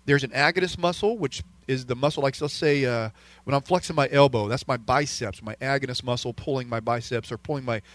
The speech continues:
elbow and flexing it. On the back side of my arm is my triceps, an antagonist muscle, which, uh, is a force in the opposite direction to, uh, slow and steady that elbow flexion down. You have the same thing in your core. You know, so you have these muscles in your lower abdominal muscles and your adductor group, and they're pulling in different directions,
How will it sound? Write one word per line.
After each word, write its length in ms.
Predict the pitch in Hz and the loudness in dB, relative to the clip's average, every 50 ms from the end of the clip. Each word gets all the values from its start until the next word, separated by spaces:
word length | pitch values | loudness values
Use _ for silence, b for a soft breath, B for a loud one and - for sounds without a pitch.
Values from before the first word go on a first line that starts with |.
| b b b b | b b b b
elbow 260 | 135 135 131 127 120 | 2 4 4 4 2
and 100 | 110 107 | 0 0
flexing 360 | - 123 123 131 - 117 101 | -2 -2 -2 -2 -4 -8 -12
it. 100 | 95 - | -10 -6
On 160 | - 113 127 | -6 -4 -4
the 80 | 120 110 | -2 -2
back 280 | 104 139 160 202 208 | 0 0 0 0 -2
side 240 | - - 147 127 123 | -4 -2 0 0 0
of 60 | 120 | -2
my 100 | 117 113 | -4 -6
arm 300 | 107 107 113 113 120 127 | -6 -4 -4 -4 -4 -4
is 100 | 120 110 | -6 -8
my 140 | 107 110 113 | -8 -8 -8
triceps, 640 | - - - 151 165 170 - - 120 - - - - B B B B B B | -8 -6 -4 -4 -4 -4 -4 -4 -6 -6 -6 -8 -14 B B B B B B
an 100 | 117 123 - - | -12 -10 -6 -4
antagonist 680 | 147 151 180 175 - - 123 113 107 110 107 - - | -4 -4 -4 -4 -2 -2 -2 -2 -2 -6 -10 -12 -10
muscle, 300 | - 110 110 - 131 120 | -10 -10 -8 -6 -6 -4
which, 260 | 117 120 120 - - b b b b b b b b _ - | -2 -2 -2 -2 -4 b b b b b b b b _ -6
uh, 200 | - 123 117 110 - | -2 -2 -2 -2 -2
is 140 | - 127 117 | -4 -4 -2
a 100 | 127 117 | -4 -4
force 340 | - - 143 135 143 131 - | -4 -2 0 0 0 0 -2
in 80 | - | -6
the 100 | 131 131 | -8 -6
opposite 340 | 131 131 147 165 - - - | -2 0 0 -2 -2 -6 -8
direction 360 | 123 123 123 123 - 123 117 | -4 -4 -4 -4 -4 -8 -10
to, 300 | 113 - - 123 113 113 113 | -10 -10 -8 -8 -6 -6 -6
uh, 20 | |
slow 580 | 107 104 - - - 147 147 143 143 143 143 139 | -6 -8 -10 -8 -2 0 2 2 4 2 2 0
and 100 | 120 113 | -2 -6
steady 360 | - - - 143 143 139 135 123 | -8 -4 -2 -2 -2 0 -2 -2
that 200 | 123 117 113 - - b b b b b b b - | -2 -4 -4 -4 -8 b b b b b b b 4
elbow 280 | 139 147 151 143 127 120 | 4 4 6 4 2 2
flexion 400 | - 139 131 123 - - 113 104 | 0 -2 -4 -2 -4 -8 -8 -8
down. 280 | 117 123 135 117 104 | -8 -8 -8 -8 -8
You 60 | 110 117 | -8 -6
have 100 | 151 170 | -6 -6
the 40 | 180 | -6
same 280 | 139 - 196 190 196 190 | -4 -4 -4 -4 -4 -2
thing 180 | - 190 190 | -4 -4 -4
in 60 | 180 | -6
your 80 | 143 120 | -10 -12
core. 320 | - - - 175 160 127 | -8 -4 -2 -2 -2 -2
You 80 | 117 110 | -4 -6
know, 40 | 110 | -8
so 140 | 110 - 135 | -8 -8 -6
you 100 | 123 131 | -4 -4
have 120 | 127 123 | -4 -4
these 220 | 127 120 110 - b b b b b b | -4 -6 -8 -8 b b b b b b
muscles 320 | 131 143 143 - 156 139 | 0 0 0 -2 -4 -6
in 40 | 135 | -6
your 120 | 123 123 | -4 -2
lower 180 | 127 131 131 127 | 0 2 2 0
abdominal 380 | 127 120 123 123 131 131 123 | 0 0 -2 -2 -2 -2 -4
muscles 400 | 127 131 131 - - 127 127 117 | -6 -6 -6 -4 -4 -6 -6 -6
and 120 | 120 98 113 | -8 -10 -10
your 120 | 110 104 | -10 -12
adductor 480 | - - 123 131 123 127 127 - - 117 | -8 -4 -4 -4 -2 -4 -6 -6 -8 -8
group, 200 | 117 123 123 - | -6 -6 -6 -6
and 80 | - | -6
they're 120 | 104 113 120 | -8 -8 -8
pulling 340 | - - - 139 135 127 120 | -6 -4 -4 -4 -4 -6 -8
in 60 | 113 | -8
different 260 | 117 120 - 127 110 | -8 -8 -8 -10 -8
directions, 540 | 117 117 123 127 - - 127 123 123 117 | -4 -4 -2 -2 -4 -6 -8 -8 -10 -12